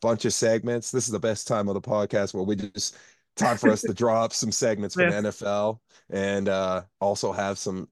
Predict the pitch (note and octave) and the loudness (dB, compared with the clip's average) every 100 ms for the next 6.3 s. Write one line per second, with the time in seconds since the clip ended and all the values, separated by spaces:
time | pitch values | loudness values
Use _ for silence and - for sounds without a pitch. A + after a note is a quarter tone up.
0 | - G#2+ - - A2 G#2 F#2+ G2 F#2+ F2+ | -6 -4 -2 0 2 2 0 0 0 -2
1 | E2+ - - G2 F#2+ F#2 F#2 F2 D#2+ D#2+ | -4 -6 -4 0 0 0 0 0 0 -4
2 | - - _ - F2+ E2+ D#2 D#2 D#2 _ | -10 -20 _ -2 0 2 0 -4 -12 _
3 | _ _ - A2 A#2 G#2 G#2+ G2+ G#2 G2+ | _ _ 0 4 4 4 2 2 2 0
4 | F#2+ G2+ F#2+ F#2+ F#2+ A#2+ A#2+ A2+ F#2+ F2+ | 0 2 2 0 -2 -2 0 0 0 0
5 | F#2+ G#2+ A#2+ - - G#2 F#2 F#2+ G#2 - | 0 0 -2 -8 -6 -2 -2 -2 -4 -6
6 | - A#2 - | 0 0 0